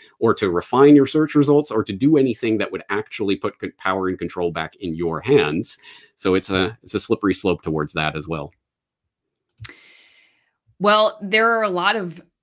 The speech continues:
Speaker 2: a lot more questions coming in, but I'm gonna leave it to you, James. Is there anything that we did not discuss that you fe-, <laughs> I mean, I'm sure there's, like, a million things. You could just go on and on. And, um,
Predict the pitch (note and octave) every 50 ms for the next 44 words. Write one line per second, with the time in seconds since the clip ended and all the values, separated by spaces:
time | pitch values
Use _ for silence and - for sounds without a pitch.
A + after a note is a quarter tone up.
0 | _ _ _ _ F3+ F3 F3 F#3+ F#3+ G3 G3+ F#3 E3 E3+ F3+ E3 D#3 D#3+ D#3+ D3+
1 | - F3 D#3 D3 C#3+ C#3 C3+ C3 C3 B2+ B2+ C#3 C#3 C3+ - D#3+ E3 F3+ F3+ F3
2 | E3+ D#3+ E3 E3 D#3+ D#3 D#3 D#3 - - D#3+ D#3 D3+ D3+ D3 D3 C#3+ C#3 - -
3 | - E3 D#3+ D#3+ D3+ D3+ D3+ E3+ F3 F3+ F#3+ G3 G3+ G3 F#3 G3 F#3+ F#3 F3+ F3
4 | F3 F3 E3+ E3 D#3 D#3+ D#3+ D#3 E3 E3 E3 E3 - - F3 D#3+ D#3 D#3 - E3
5 | D3+ D3+ D#3 D3 D3 - - - F3 E3+ E3+ E3 - - - - - - - -
6 | - - - - _ - A#3+ A#3+ - G#3+ G3+ F3+ F#3 - E3+ E3 E3 E3 D#3+ D#3+
7 | D#3 D#3 D3+ D3 D3+ C#3 C#3+ C#3 C#3+ C#3 D3 C#3 D3 D3 D3 - - - - -
8 | - - _ - F3 E3+ E3+ E3 D#3+ D#3 D3+ C#3+ D3 C#3+ C#3+ C#3 C#3+ C3+ E3+ D#3
9 | D3 C#3 D3 C#3+ C3+ C3+ C3+ C3+ C3+